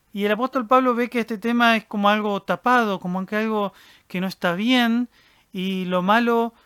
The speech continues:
parece que está ganando ventaja, y dice, "No lo puedo soportar más. No podemos ocultar más esto. Tenemos que actuar". Lo mismo dice en el versículo cinco, usa la misma frase,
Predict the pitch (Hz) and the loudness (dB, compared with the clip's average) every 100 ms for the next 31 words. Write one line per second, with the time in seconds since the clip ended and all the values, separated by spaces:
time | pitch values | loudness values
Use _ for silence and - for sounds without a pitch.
0 | _ _ - 175 214 214 185 - 208 208 | _ _ -4 -2 -2 -4 -8 -2 0 2
1 | 202 208 196 180 175 254 247 - 220 185 | 2 0 -2 -4 -2 0 0 0 -4 -4
2 | 202 240 254 - 262 - 196 165 175 208 | -4 -2 -4 -4 -6 -4 -8 -6 -6 -4
3 | 202 226 247 - - _ _ _ _ _ | -2 -2 -2 -6 -18 _ _ _ _ _
4 | _ _ _ _ - 202 220 233 262 226 | _ _ _ _ -6 -4 0 2 2 0
5 | 175 190 185 202 214 220 233 220 - 147 | -4 -4 0 0 0 -2 -6 -8 -10 -12
6 | - _ _ _ _ _ - 214 233 220 | -14 _ _ _ _ _ -2 0 0 -2
7 | 208 185 240 180 - _ _ _ _ _ | -6 -4 -2 -2 -6 _ _ _ _ _
8 | _ _ _ _ _ - 208 247 233 233 | _ _ _ _ _ -6 -2 0 0 -2
9 | 208 202 185 220 202 214 190 269 247 190 | -2 -2 -4 -6 -8 -6 -4 -2 -2 -4
10 | 175 175 185 190 202 190 262 190 175 | -6 -4 -4 -2 -4 0 -2 -2 -8